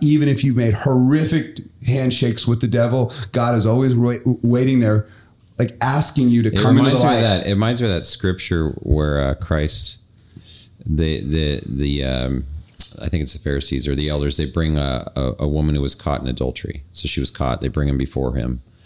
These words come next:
Speaker 2: And it says in the law that we're to stone this woman. What do you say? 'Cause they're trying to trap him. And he, he famously, he, he draws in the sand and then he looks up, "Let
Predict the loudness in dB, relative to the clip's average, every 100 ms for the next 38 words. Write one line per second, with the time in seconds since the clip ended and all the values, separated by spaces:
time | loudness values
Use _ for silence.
0 | -20 -20 -20 _ -6 -2 -2 -2 -4 -2
1 | 0 0 2 0 0 0 -2 -2 -2 -2
2 | -2 -2 -2 0 0 2 0 -2 -4 -4
3 | -2 -2 -2 -2 0 0 0 -2 -4 -4
4 | -4 -2 -2 -4 -4 -4 -4 -6 -10 -10
5 | -16 -20 -20 -20 -20 -20 -20 -20 -20 -6
6 | -2 0 0 -2 -4 -4 -2 -2 0 0
7 | 0 -2 -4 -4 -4 -4 -2 -4 -2 -2
8 | 0 0 0 0 0 -2 -2 -2 -2 -4
9 | -8 -16 -20 -20 -20 -20 -20 -10 -4 -2
10 | 0 -2 -4 -4 -2 -4 0 0 0